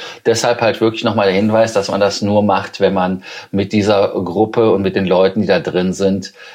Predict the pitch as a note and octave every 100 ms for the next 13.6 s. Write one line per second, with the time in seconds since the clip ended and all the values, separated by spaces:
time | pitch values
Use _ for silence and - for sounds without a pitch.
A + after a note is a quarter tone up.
0 | - - G2 G#2+ G#2 - - _ _ _
1 | F#2+ G2+ G2 A2 - A#2 B2 B2 - G2+
2 | F#2 - E2 - D#2 - - - D3+ E3+
3 | D#3+ E3+ D#3 D#3+ G3+ - C#3+ - - G#2
4 | A#2 G#2+ A2 F#2+ - G2 A2 A2 - G#2
5 | G2+ G2+ F#2+ - - - - F#2+ F#2+ G2
6 | G2 F#2 - F#2+ F2+ - F#2 F#2 G2 D#2
7 | C#2+ - D2+ D2 D2+ C#2+ - _ _ _
8 | _ _ _ - A#2 A#2+ C#3+ D3 A#2+ -
9 | - - - A2+ A#2 A2 B2 C3 A#2 B2
10 | A2+ G#2+ A2 - - A2 G#2 G2+ G2 G2
11 | F#2+ F#2+ F#2+ F#2 F#2 F2 G2 G2+ F#2+ F#2+
12 | A2+ - - C#3 D#3 B2+ A#2 C3+ - A2
13 | A#2 A2+ A2+ A2 A2 -